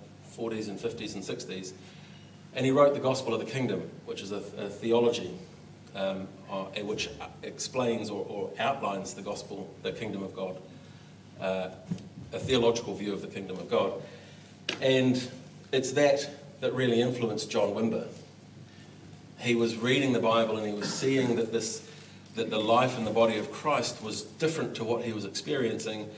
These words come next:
And then he read this theology and he went,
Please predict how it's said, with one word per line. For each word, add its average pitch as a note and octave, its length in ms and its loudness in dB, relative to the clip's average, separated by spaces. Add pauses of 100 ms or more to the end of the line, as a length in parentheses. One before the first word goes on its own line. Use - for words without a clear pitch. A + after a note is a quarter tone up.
(360)
And A#2 80 -2
then D3 80 6
he C3+ 60 6
read C3 520 2 (1200)
this - 200 -4
theology A2+ 560 2
and G2+ 80 -2
he G#2 80 -4
went, G#2 160 -2